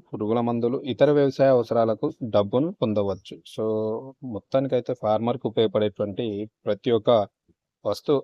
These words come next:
ఈ, ఆ, కార్డుల ద్వారా రైతు విత్తనాలు కానీ, as ఎరువులు కానీ, ఉదా-, ప-, పంట పొలాలకు సంబంధించిన మందులు కానీ,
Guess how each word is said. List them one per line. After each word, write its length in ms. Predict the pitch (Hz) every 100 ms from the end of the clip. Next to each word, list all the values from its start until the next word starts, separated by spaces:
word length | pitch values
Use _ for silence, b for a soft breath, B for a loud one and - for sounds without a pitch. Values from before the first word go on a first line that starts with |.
| -
ఈ, 80 | 104 104
ఆ, 120 | 104 101 98
కార్డుల 320 | 95 - 104 107
ద్వారా 240 | 107 104 117
రైతు 220 | 107 107
విత్తనాలు 440 | 101 98 110 110 107
కానీ, 260 | 104 101 123
as 240 | 113 101 104
ఎరువులు 400 | 101 101 104 107
కానీ, 280 | 104 98 98 - -
ఉదా-, 200 | 104 101 98 92
ప-, 220 | - 104 95
పంట 240 | 107 98
పొలాలకు 340 | 107 107 101 -
సంబంధించిన 360 | 104 101 98
మందులు 260 | 98 101 110
కానీ, 200 | 104 101